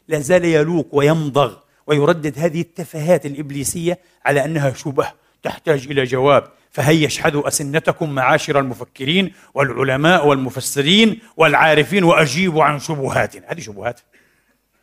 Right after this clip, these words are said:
هذه زبالة الفكر، كلام فارغ، هذا كلام كذب. إما أن تكون مؤمنا وإما أن تكون كافرا. لا معنى طبعاً لكافر ملحد، للملحد الذي ينكر وجود الله والنبوات والشرائع والرسل،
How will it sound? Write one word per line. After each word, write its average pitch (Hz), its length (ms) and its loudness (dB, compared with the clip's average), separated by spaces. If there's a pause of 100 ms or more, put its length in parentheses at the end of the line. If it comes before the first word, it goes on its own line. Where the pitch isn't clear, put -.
(380)
هذه 240 120 -2
زبالة 202 380 -4
الفكر، 135 400 -18
كلام 254 180 -8
فارغ، 226 260 -14 (280)
هذا 208 100 -14
كلام 202 240 -12
كذب. 190 260 -16 (760)
إما 190 260 4
أن 175 80 -4
تكون 180 340 0
مؤمنا 208 340 -2 (220)
وإما 349 300 -4
أن 320 80 -6
تكون 294 240 -6
كافرا. 139 340 -2 (320)
لا 262 260 6
معنى 226 320 6
طبعاً 165 260 4
لكافر 160 420 4
ملحد، 185 380 4 (500)
للملحد 156 420 4
الذي 165 260 6
ينكر 170 260 2
وجود 151 200 0
الله 147 840 4 (560)
والنبوات 156 680 6
والشرائع 165 400 4
والرسل، 196 480 4